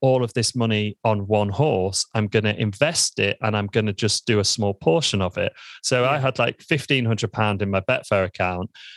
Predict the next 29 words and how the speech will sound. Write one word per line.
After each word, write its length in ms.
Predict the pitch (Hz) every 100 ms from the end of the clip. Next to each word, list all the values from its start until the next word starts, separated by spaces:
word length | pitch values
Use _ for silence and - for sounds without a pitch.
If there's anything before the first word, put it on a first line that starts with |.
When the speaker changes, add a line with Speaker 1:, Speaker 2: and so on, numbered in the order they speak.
| - _
Speaker 1:
and 140 | 117 113
I 60 | 107
was 140 | -
like, 160 | 104 -
"Right, 280 | 110 92 -
I'm 80 | 110
just 180 | 120 -
gonna 120 | 107
do 120 | 101
ten 320 | - - 104
pound, 380 | 92 101 87 82 - - -
twenty 300 | 107 101 -
pound, 300 | 110 92 87
like, 120 | 98
very 320 | 107 107 120
small, 540 | 117 - 110 98 92 90 - - -
and 60 |
let's 140 | 104 -
just 220 | 117 -
be 60 | 98
consistent 680 | - 98 - 131 - 123 -
with 160 | 107
it." 200 | 98 95 - - _ -
So 140 | -
that's 260 | 160 180 -
how 160 | 170 143
it 120 | -
came 260 | - 123 110
about. 580 | 95 160 139 92 92